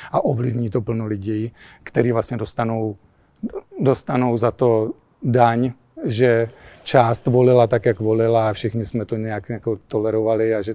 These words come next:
že to prostě došlo tak dal-, daleko. Protože když bych to po-, zase jakoby stáhnul z ty společenské roviny do, eh, pracovní, tak si myslím, že nejvíc nám škodí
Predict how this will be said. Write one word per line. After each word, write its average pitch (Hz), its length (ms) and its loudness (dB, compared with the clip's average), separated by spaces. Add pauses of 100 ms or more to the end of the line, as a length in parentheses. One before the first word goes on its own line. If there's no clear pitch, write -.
že 113 140 -6
to - 100 -10
prostě - 300 -10
došlo 107 260 -6
tak 101 140 -6
dal-, 101 260 -8
daleko. 95 440 -6 (640)
Protože 120 320 2
když 120 140 2
bych 117 140 0
to 110 100 2
po-, - 180 -6
zase 120 280 4
jakoby 120 280 2
stáhnul 120 480 0
z - 120 -10
ty 107 280 0
společenské 120 880 0
roviny 117 340 0
do, 107 240 -4
eh, - 720 -2
pracovní, 123 680 2
tak 110 240 -4
si 127 140 -2
myslím, 120 380 -2
že 117 120 2
nejvíc 123 420 0
nám 113 200 -4
škodí 117 600 -4